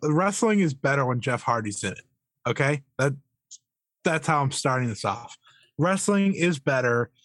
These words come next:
when Jeff Hardy is in it. Uh, the fact that they were able to get loaded from W W E, I don't know. I don't, I didn't read how they got it. I just know they got it. Now, I know they have the Hardy song, and it just made the pop so much better.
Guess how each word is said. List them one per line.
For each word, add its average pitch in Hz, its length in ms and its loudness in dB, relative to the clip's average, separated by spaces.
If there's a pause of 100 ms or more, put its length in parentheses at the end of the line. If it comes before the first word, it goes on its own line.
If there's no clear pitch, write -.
(160)
when 123 160 0
Jeff 117 260 0
Hardy 113 500 0
is 104 160 -6
in 117 160 -2
it. 113 160 -4 (380)
Uh, 107 460 0 (500)
the 123 120 0
fact 160 360 -2
that 160 100 2
they 151 140 2
were 151 100 2
able 143 220 2
to 139 140 -2
get 135 220 -2
loaded 127 540 0 (640)
from 143 460 0
W 143 320 2
W 131 300 0
E, - 100 -6
I 123 80 0
don't 120 180 -2
know. 101 160 -6
I 113 120 0
don't, 117 280 -2
I 143 140 2
didn't 165 200 0
read 131 320 2
how 131 200 2
they 139 100 2
got 139 240 2
it. 151 120 -4 (180)
I 120 80 0
just 120 220 -8
know 139 120 2
they 156 120 2
got 170 260 2
it. 139 120 -2 (720)
Now, 110 100 2
I 123 80 2
know 143 140 2
they 139 140 2
have 139 300 2
the 165 60 2
Hardy 160 300 2
song, 135 640 0
and 110 360 0
it 107 220 -2
just 117 240 -4
made 123 220 2
the 135 80 0
pop 131 320 -2
so - 160 -2
much 147 260 -2
better. 143 380 2